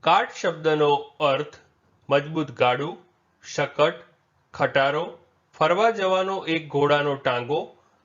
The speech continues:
ગાડી કે ગાડામાં લઈ જવું, ભારે સામાન ગાડામાં નાખી મુશ્કેલીથી લઈ જવો કે હાથ લારી થાય છે. આ સિવાય કાર્ટ શબ્દનો એક બીજો અર્થ વેબસાઇટ પરની એક સુવિધા થાય છે,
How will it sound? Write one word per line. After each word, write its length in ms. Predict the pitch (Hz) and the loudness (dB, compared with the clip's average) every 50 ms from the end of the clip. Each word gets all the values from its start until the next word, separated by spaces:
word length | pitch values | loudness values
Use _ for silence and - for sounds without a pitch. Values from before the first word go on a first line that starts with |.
| _ | _
ગાડી 320 | 139 143 143 156 165 208 226 | 0 2 2 2 0 -4 -8
કે 200 | - - 233 208 | -6 -2 -2 0
ગાડામાં 540 | 165 156 151 151 151 151 143 143 135 123 117 | 2 2 2 2 2 0 -2 0 0 -2 0
લઈ 240 | 113 117 123 120 | 0 -2 -2 -2
જવું, 260 | 123 147 165 185 226 - - _ _ _ _ _ _ _ _ 131 | -2 -2 -2 -2 -4 -8 -14 _ _ _ _ _ _ _ _ -4
ભારે 380 | 120 139 143 151 165 214 226 | 2 2 2 2 2 -2 -4
સામાન 460 | - - 208 190 190 196 202 190 180 | -2 -2 0 0 0 2 0 0 0
ગાડામાં 520 | 156 151 147 143 147 151 151 151 147 143 143 | 0 0 0 2 2 0 0 0 -2 -2 0
નાખી 360 | 139 131 127 - - 143 131 | 0 -2 -2 -2 -6 -6 -6
મુશ્કેલીથી 760 | 117 113 113 113 - - - 135 139 151 156 151 - 185 175 | -6 -6 -8 -10 -10 -6 -4 -2 -2 -2 -2 -4 -4 -6 -2
લઈ 240 | 175 175 180 180 175 | 0 0 0 0 0
જવો 300 | 185 190 208 240 247 - - _ _ _ _ - | -2 -2 -2 -2 -4 -8 -20 _ _ _ _ -4
કે 140 | 151 143 135 | 0 0 0
હાથ 380 | 127 - 156 185 180 - - | 2 2 2 2 2 -2 -6
લારી 300 | 190 160 143 143 175 196 | -2 -2 0 0 -2 -6
થાય 320 | - - 160 131 117 107 - | -4 -4 -2 -2 -2 -4 -8
છે. 460 | - - 160 156 139 110 98 - _ _ _ _ _ _ _ _ _ _ _ - - | -10 -10 -8 -8 -8 -8 -10 -14 _ _ _ _ _ _ _ _ _ _ _ -2 2
આ 200 | 175 208 240 240 | 2 2 2 2
સિવાય 380 | - 254 226 220 226 226 226 | -2 -10 -6 -2 0 0 0
કાર્ટ 340 | 220 - 147 147 160 175 175 | 0 0 0 0 0 0 -4
શબ્દનો 600 | - - 180 165 151 151 151 156 156 165 165 151 | -6 -4 -4 -4 -4 -2 -2 0 0 2 0 0
એક 340 | - - 151 151 151 - 135 | -2 -4 -6 -6 -8 -10 -12
બીજો 340 | 123 120 117 120 160 175 190 | -10 -8 -8 -2 -2 -2 0
અર્થ 400 | 180 156 147 147 151 170 - - - _ _ _ _ _ _ _ - 135 | 0 0 0 0 0 0 -4 -10 -20 _ _ _ _ _ _ _ -4 -2
વેબસાઇટ 540 | 143 143 - - - 226 233 233 226 226 | -2 -2 -2 -2 0 2 2 2 0 0
પરની 380 | 220 208 202 196 202 196 190 175 | -2 -2 -2 -2 -2 -2 -2 -2
એક 140 | 175 175 - | -4 -6 -10
સુવિધા 520 | - 147 127 127 156 180 180 214 202 185 | -14 -14 -6 -4 -4 -2 0 2 0 0
થાય 340 | 175 - 156 131 120 113 113 | 0 -2 -2 -2 -2 -2 -4
છે, 220 | - - 120 247 | -6 -6 -6 -6